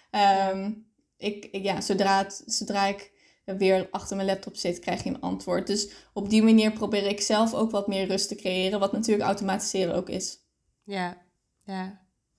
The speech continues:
Speaker 2: Ja, echt tijd krijgen weer voor de dingen die jou heel veel voldoening geven.
Speaker 1: Ja.
Speaker 2: Ja.
Speaker 1: Ja, ik denk dat dat wel echt de basis is voor, voor mij, wat automatiseren is.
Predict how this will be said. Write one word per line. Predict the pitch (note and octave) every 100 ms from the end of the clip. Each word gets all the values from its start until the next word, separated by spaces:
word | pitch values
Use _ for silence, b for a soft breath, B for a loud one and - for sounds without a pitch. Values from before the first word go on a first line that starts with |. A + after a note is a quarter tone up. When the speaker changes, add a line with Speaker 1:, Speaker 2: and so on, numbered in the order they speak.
| _ _ _ _ _
Speaker 2:
Ja, | G3 F3+
echt | F#3+ -
tijd | - G3 G3 G3 -
krijgen | - G3+ F#3+ G3+ G#3 G3+ F3
weer | E3 E3+ E3+
voor | E3+ F#3+
de | F3
dingen | E3+ E3+ F3+ E3+
die | F3 E3+ E3+ E3 _ _ _
jou | - F3+ E3+ F3
heel | F3+
veel | E3+
voldoening | E3 F#3+ F#3+ G3 F#3+ F3+
geven. | - E3 F3+ E3 D#3 E3 _ _ _ _ _ _ _
Speaker 1:
Ja. | A3+ G#3+ A3+ - _ _
Speaker 2:
Ja. | - F3 E3+ _ _ _ _ _ _ _ _ _ _ _ _ _ _ _ _ _ _
Speaker 1:
Ja, | G#3
ik | A3
denk | A#3+
dat | B3
dat | A#3 A#3
wel | A3 G#3+
echt | G#3+ -
de | G#3+
basis | G3 A3 - A#3
is | D3 A3+ -
voor, | - F#3
voor | - -
mij, | A3+ A3 A3 C#4+ F4+ D#4+ -
wat | A3 A3+
automatiseren | - A3 - F#3+ - G3 G3
is. | - F#3+ - -